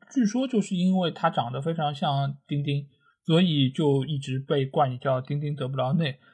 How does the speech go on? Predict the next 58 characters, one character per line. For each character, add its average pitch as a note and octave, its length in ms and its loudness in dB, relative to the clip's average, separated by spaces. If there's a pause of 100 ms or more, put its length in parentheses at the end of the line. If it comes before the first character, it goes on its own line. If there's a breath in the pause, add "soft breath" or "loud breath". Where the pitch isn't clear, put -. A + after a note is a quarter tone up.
(140)
其 E3+ 180 -2
实 G3 140 4
其 F#3+ 180 -2
他 F#3 160 6
原 E3 180 4
因 D3+ 140 -2
我 D3 100 2
也 D3+ 60 2
不 D3 100 -10
是 D#3+ 60 -4
很 C#3+ 140 0
清 F#3 200 4
楚， D#3 220 -2
当 D#3+ 220 2
然 F3 120 4 (380 loud breath)
我 C#3+ 140 0
相 A3 120 6
信 G#3+ 120 0
很 C3 160 2
多 D#3+ 120 2
人 E3+ 140 0
可 C#3 120 -2
能 C#3+ 100 0
也 C#3 80 -2
并 D3+ 240 -2
不 C#3+ 100 -6
知 E3 180 -4
道 D#3+ 280 8
荷 C#3+ 160 -2
兰 D#3 180 2
语 C3+ 60 -2
区 D3+ 180 -8
和 D3 180 -4
法 C#3+ 220 2
语 C3+ 160 -2
区 C#3 300 -4
这 C#3+ 160 -2
个 C#3+ 80 2
问-， D3+ 260 -2
之 E3 100 -8
间 D#3+ 200 -4
的 D3+ 80 0
一 C#3 120 0
个 F3 200 4
问 G3 240 6
题， C#3+ 180 -2 (160 loud breath)
就 F#3 100 2
觉 D#3+ 140 4
得， D#3+ 100 2
啊， D#3 80 8
好 C3+ 160 -2
像 D#3 160 0
是 E3 120 -4
比 C#3+ 140 -6
利 D#3 140 0
时 C#3 200 -6
的， C#3+ 200 0
那 C#3 300 2